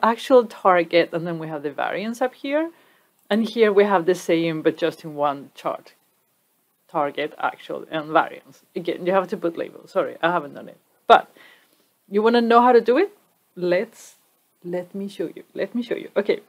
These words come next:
So we're going to start with a blank page. We're going to put,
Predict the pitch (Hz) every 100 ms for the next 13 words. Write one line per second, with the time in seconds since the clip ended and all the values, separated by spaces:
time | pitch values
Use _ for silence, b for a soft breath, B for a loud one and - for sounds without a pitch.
0 | _ _ _ _ _ _ _ - - -
1 | 220 226 226 254 254 269 233 - 208 202
2 | 196 202 190 175 - b b b b b
3 | - 165 - _ - 160 156 226 262 -
4 | 185 269 370 - 208 208 214 220 214 226
5 | 202 233 220 208 202